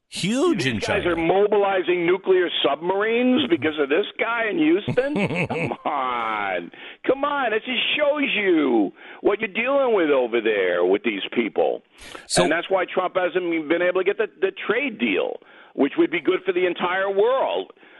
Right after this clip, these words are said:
Speaker 2: um, because these people are out of their minds. These are loons. I mean, these are Bernie Sanders, Elizabeth Warren times a thousand.
Speaker 1: So, so,
Speaker 2: Um,
Speaker 1: so, Bill, so, Bill, help me
Speaker 2: yeah.
Speaker 1: out here. I
Speaker 2: Yeah.
Speaker 1: think I think this is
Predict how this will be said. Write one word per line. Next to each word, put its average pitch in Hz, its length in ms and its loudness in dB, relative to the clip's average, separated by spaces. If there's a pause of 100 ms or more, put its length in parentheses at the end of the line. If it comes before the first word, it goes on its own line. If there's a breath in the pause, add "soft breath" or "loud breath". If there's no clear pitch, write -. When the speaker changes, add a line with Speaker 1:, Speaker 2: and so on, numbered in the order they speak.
(160 loud breath)
Speaker 2:
um, 131 400 -2
because 175 320 0
these 208 240 -4
people 196 300 2
are 208 80 2
out 208 140 -2
of 214 60 -2
their 233 120 0
minds. 277 420 -2
These 202 140 -2
are 226 100 2
loons. 254 720 0 (640 loud breath)
I 160 60 0
mean, 180 180 2
these 214 240 0
are 220 80 0
Bernie 190 480 -2
Sanders, 190 400 0
Elizabeth 170 400 0
Warren 175 500 0
times 175 420 -4
a 190 140 2
thousand. 196 680 -2 (420 loud breath)
Speaker 1:
So, 156 340 -2
so, 147 200 2
Speaker 2:
Um, 131 160 -2
Speaker 1:
so, - 160 4
Bill, 127 360 0
so, - 160 -4
Bill, 110 240 -2
help 131 180 -2
me 170 80 0
Speaker 2:
yeah. 143 100 4
Speaker 1:
out 104 80 -2
here. 69 220 -10 (580 soft breath)
I 147 200 2
Speaker 2:
Yeah. 202 100 0
Speaker 1:
think 151 520 -2 (640)
I 156 220 2
think 151 680 -4
this 107 420 -2
is 123 200 -4